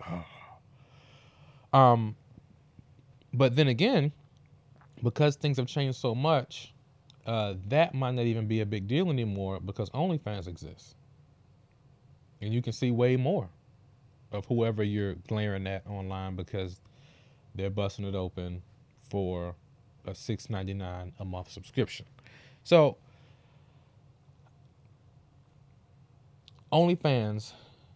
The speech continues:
isn't helping with the issue that existed before OnlyFans. And that issue that existed before OnlyFans isn't men having sexual desires, but it's men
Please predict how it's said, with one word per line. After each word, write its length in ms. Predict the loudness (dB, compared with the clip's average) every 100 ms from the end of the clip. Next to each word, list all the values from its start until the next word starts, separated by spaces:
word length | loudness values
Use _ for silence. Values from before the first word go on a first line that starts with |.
| -20 -4
isn't 260 | 0 0 -2
helping 480 | 2 2 2 -8 -12 -20 -20 -20 _ _ -20 -20 _ -12 -2
with 240 | 0 0
the 160 | -4 -2
issue 400 | -2 0 -2 -2
that 180 | -2 -4
existed 460 | -4 -6 -6 -8
before 320 | -8 -6 -8 -6
OnlyFans. 800 | -8 -10 -12 -14 -14 -20 -20 -14
And 140 | -10
that 160 | -10 -8
issue 300 | -6 -4 -4
that 140 | -4 -4
existed 320 | -4 -8 -8
before 300 | -10 -6 -6
OnlyFans 640 | -6 -8 -8 -10 -10 -14 -4
isn't 360 | -2 -2 -4 -4
men 260 | -4 -4
having 260 | -4 -8 -8
sexual 320 | -10 -8 -8
desires, 720 | -10 -6 -2 -2 -4 -12 -16 -20 -20 -20 -20 -12
but 140 | -6 -4
it's 240 | -4 -6
men 760 | -8 -4 -4 -2 -4 -6 -8